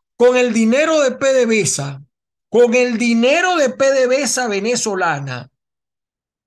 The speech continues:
la Cancillería de Cuba fortaleció aún más su diplomacia,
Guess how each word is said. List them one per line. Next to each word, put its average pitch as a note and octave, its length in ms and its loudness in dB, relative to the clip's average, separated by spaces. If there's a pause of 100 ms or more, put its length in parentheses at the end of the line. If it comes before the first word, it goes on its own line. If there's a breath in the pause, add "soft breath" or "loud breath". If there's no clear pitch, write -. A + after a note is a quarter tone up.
(920)
la F3+ 240 -6
Cancillería E3 760 -4
de F3 220 -10
Cuba C#3+ 480 -10 (500)
fortaleció E3+ 880 -4
aún G3 220 -6
más G3 200 -6
su D3+ 160 -8
diplomacia, B2+ 840 -8